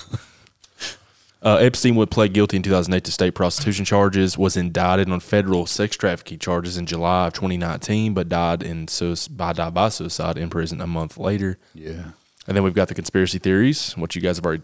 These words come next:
Speaker 1: uh, touched on.
Speaker 2: Tinfoil hat time.
Speaker 1: You know, hey, um, did you hear about how John McAfee, who was the creator of McAfee antivirus software,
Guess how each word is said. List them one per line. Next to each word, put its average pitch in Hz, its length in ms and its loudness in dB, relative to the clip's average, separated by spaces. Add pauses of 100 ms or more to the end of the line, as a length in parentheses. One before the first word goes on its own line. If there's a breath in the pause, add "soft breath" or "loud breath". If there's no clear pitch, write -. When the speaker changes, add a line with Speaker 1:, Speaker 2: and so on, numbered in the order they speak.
(120)
Speaker 1:
uh, 76 180 -4
touched 92 280 -8
on. 95 80 0
Speaker 2:
Tinfoil 92 300 2
hat 85 240 0
time. 92 420 -4
Speaker 1:
You 165 100 -2
know, 143 180 2
hey, 98 340 2
um, 98 440 2
did 104 180 2
you 156 140 2
hear 120 480 2
about 90 320 0
how 95 180 2
John 98 340 2
McAfee, 95 540 -2
who 92 100 -2
was 90 120 -2
the 92 80 -6
creator 95 560 0
of 85 100 -2
McAfee 90 460 -2
antivirus 90 540 0
software, 101 580 0